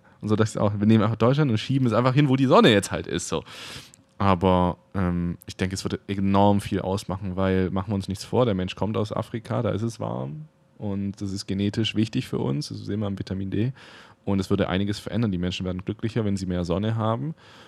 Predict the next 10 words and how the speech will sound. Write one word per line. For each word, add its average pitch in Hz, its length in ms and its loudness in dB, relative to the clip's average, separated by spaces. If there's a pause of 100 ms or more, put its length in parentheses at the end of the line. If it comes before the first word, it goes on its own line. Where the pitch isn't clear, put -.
(320)
Und 104 640 4 (320)
log-, 110 340 6 (200)
es 113 100 2
ist 120 160 2
logisch. 123 720 6 (200)
So. 78 200 -4 (480)
Ja, 98 160 -8 (100)
wie 104 80 -8
ich's 95 100 -10
vorhin, 104 220 -12